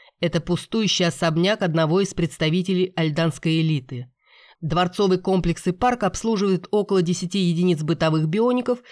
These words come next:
и всего четыре боевые модели. Вернее, обычно их намного больше, но сегодня они сопровождают своего доминиона на встречу с партнёром»,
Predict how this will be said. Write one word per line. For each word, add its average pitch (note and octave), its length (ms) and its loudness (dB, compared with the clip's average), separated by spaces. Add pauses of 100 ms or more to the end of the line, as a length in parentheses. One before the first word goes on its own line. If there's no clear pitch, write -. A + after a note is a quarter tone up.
(220)
и D4 80 2
всего A#3 320 0
четыре G#3 380 -2
боевые F3 400 2
модели. C#3 520 -2 (520)
Вернее, G#3+ 560 0 (100)
обычно G#3+ 400 0
их G#3 160 0
намного A3 360 0
больше, A#3 360 -2
но E3+ 140 2
сегодня A#3+ 420 0
они A3+ 160 2
сопровождают F#3+ 720 0
своего F#3+ 380 2
доминиона F3+ 580 2
на F3+ 120 2
встречу F3+ 380 -2
с - 80 -10
партнёром», C#3+ 640 -2